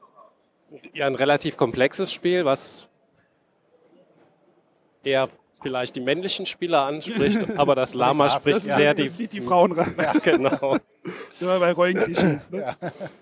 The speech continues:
Speaker 2: Äh, aber bei Orléans geht's ja auch noch weiter, ne? Da habt ihr jetzt ja auch noch mal nachgelegt. Ist das jetzt
Speaker 1: Ähm,
Speaker 2: dieses Jahr jetzt erschienen?
Speaker 1: nein,
Speaker 2: Das
Speaker 1: das war letztes Jahr schon.
Speaker 2: Oh.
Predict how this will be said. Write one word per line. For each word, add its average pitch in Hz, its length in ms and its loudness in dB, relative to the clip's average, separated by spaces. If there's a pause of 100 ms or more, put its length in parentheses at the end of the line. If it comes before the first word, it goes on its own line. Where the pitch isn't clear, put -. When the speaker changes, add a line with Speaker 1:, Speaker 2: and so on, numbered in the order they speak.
(400)
Speaker 2:
Äh, 170 220 0
aber 180 220 -4
bei 170 160 0
Orléans 170 440 4
geht's 233 160 -4
ja 208 80 2
auch 247 100 4
noch 190 160 0
weiter, 131 300 -6
ne? 233 160 -2
Da 185 100 -2
habt 202 180 -4
ihr 202 60 2
jetzt 185 120 -6
ja 175 80 -4
auch 196 60 0
noch 247 100 -2
mal 240 120 -2
nachgelegt. 254 840 -6 (480)
Ist - 140 -12
das 226 120 0
jetzt - 20 2
Speaker 1:
Ähm, 131 300 4
Speaker 2:
dieses - 260 -2
Jahr 269 200 -4
jetzt 285 160 -12
erschienen? 147 280 -8
Speaker 1:
nein, 135 220 4
Speaker 2:
Das 143 120 2
Speaker 1:
das - 140 -10
war 135 80 2
letztes 123 320 -4
Jahr 113 140 -4
schon. 113 160 -4
Speaker 2:
Oh. 170 140 2